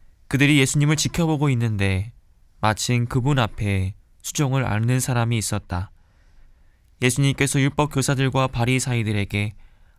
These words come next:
안식일에 병을 고쳐주는 것이 합당하냐, 합당하지 않으냐 하고 물으셨다.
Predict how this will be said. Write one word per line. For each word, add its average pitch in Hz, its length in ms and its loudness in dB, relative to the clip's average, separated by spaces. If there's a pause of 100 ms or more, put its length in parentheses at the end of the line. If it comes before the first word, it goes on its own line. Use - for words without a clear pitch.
안식일에 120 720 2
병을 123 340 0
고쳐주는 139 480 -2
것이 135 240 -2
합당하냐, 107 840 -2 (240)
합당하지 127 680 -4
않으냐 104 500 -2 (260)
하고 139 300 -4
물으셨다. 110 680 -6